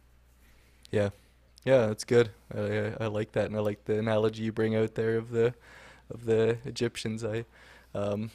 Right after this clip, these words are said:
hadn't thought of, or I've never heard that before, in any analogy of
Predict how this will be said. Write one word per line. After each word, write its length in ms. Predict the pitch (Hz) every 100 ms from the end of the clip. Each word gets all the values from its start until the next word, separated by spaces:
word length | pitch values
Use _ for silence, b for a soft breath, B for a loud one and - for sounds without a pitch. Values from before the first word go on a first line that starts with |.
| -
hadn't 220 | 127 117 104
thought 200 | 120 117
of, 80 |
or 100 | 104
I've 160 | 110 104
never 180 | 107 107
heard 140 | 117
that 140 | 107 104
before, 420 | 113 - 107 107 147 - - 277 135 - - - - -
in 260 | 82 95 -
any 220 | 107 107
analogy 500 | 104 104 107 107 110
of 200 | 110